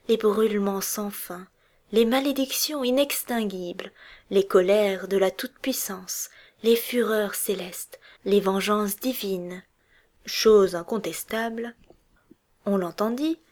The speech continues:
en sortant avec des fidèles, dire doucement :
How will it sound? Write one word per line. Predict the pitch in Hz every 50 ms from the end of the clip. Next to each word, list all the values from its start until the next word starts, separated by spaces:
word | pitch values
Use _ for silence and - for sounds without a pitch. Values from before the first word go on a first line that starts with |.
| _ _ _ _ _ -
en | 233 247
sortant | - - 285 277 - - - 359 359
avec | 330 240 208 - 196 196 180
des | 170 180
fidèles, | - - 202 190 202 233 262 277 269 269 269 - - - _ _ _ -
dire | 214 208 269 294 302 302 262 233 -
doucement : | 220 208 - - - 196 185 190 202 254